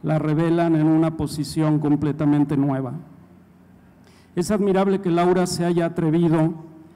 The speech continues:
a dar ese clavado. No es fácil para un autor. Un clavado en su obra para seguir cosechando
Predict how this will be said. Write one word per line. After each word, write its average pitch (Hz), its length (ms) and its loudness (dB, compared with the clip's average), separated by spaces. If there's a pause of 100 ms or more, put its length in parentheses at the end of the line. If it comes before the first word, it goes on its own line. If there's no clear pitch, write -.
(160)
a 160 100 -2
dar 170 200 2
ese 170 260 -2
clavado. 151 580 0
No 170 200 2
es 185 120 0
fácil 170 440 -4
para 151 180 -4
un 156 160 2
autor. 147 380 -2 (1900)
Un 202 160 2
clavado 185 540 0
en 175 120 2
su 170 240 -4
obra 170 440 -2 (360)
para 160 200 -4
seguir 175 460 -4
cosechando 180 1120 -2